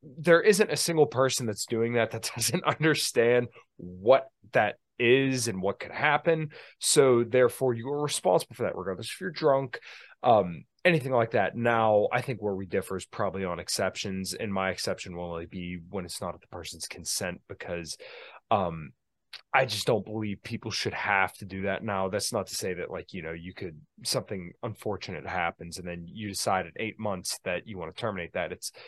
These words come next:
th-, there, there's a sense of urgency there because this wasn't at your consent. So, um, I, I guess kind of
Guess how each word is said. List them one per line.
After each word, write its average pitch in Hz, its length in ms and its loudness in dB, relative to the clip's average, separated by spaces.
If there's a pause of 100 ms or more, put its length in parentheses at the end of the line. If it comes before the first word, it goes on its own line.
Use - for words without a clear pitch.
(440)
th-, 113 200 0
there, 127 340 2
there's 151 180 6
a 117 40 -2
sense 135 240 2
of 117 120 -4
urgency 101 520 -2
there 85 160 -2
because - 240 -10
this 87 240 -10
wasn't 95 340 -6
at 90 260 -4
your 85 340 -8
consent. - 680 -6 (420)
So, 113 480 6
um, 101 460 2 (160)
I, 160 220 4
I 247 40 10
guess 349 260 4
kind 208 240 6
of 131 160 4